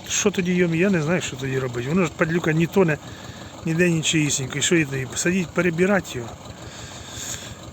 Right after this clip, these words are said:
Ой, біда. І руками кидать, руки болять. І з підборщиком. В общем, треба, щоб усе було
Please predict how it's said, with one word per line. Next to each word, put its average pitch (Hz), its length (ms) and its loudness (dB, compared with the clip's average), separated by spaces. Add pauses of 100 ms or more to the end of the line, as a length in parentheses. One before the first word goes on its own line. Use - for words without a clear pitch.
(500)
Ой, 175 500 4 (180)
біда. 127 340 -2 (120)
І 185 100 4
руками 226 380 6
кидать, 202 480 4 (360)
руки 180 300 4
болять. 175 480 4 (2000)
І 123 40 -8
з - 60 -2
підборщиком. 170 760 2 (1160)
В - 20 -6
общем, 165 280 -2
треба, 175 240 4
щоб 151 220 0
усе 165 220 2
було 151 300 2